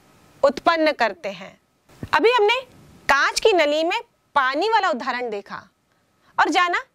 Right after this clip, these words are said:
ये कांच की ट्यूब को पानी गीला कर देता है, पर यदि इस कांच की प्लेट में यदि हम पारा रखते हैं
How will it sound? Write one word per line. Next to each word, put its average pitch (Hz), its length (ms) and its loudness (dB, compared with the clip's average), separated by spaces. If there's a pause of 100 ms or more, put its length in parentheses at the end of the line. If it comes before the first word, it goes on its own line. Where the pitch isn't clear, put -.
(340)
ये 403 80 0
कांच 339 360 -2
की 415 140 0
ट्यूब 415 360 -2
को 359 120 0 (380)
पानी 294 240 0
गीला 392 280 0
कर 311 180 -2
देता 214 300 -10
है, 190 140 -20 (960)
पर 427 140 2
यदि 415 300 -2 (240)
इस - 100 -12
कांच 311 340 -2
की 403 120 -4
प्लेट - 420 -6
में 311 180 -10 (320)
यदि 294 220 0
हम 440 120 0
पारा 262 480 0
रखते 339 320 -6
हैं 196 240 -16